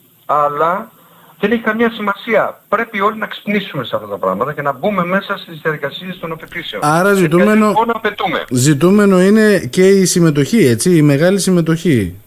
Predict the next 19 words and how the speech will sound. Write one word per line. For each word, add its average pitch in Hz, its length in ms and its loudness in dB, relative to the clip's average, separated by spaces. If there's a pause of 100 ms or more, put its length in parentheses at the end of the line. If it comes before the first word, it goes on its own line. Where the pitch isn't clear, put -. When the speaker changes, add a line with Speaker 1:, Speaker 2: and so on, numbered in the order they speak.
(240)
Speaker 2:
των 123 120 0
Speaker 1:
Είναι 120 100 4
Speaker 2:
ξενοδοχών. 123 440 2
Speaker 1:
το 107 260 0
πιο 135 40 -2
σημαντικό 123 600 -4
και 131 160 -8
εδώ 120 240 -2
στο, 104 500 -4
στο - 160 -6
νησί, 113 800 -10 (540)
ε, 101 60 -10
εγώ 117 440 -6
προσωπικά 104 460 -8
καταρχήν 120 420 -8
θα 123 120 -14
σας 107 200 -20
πω 131 80 -8
ότι 107 440 -8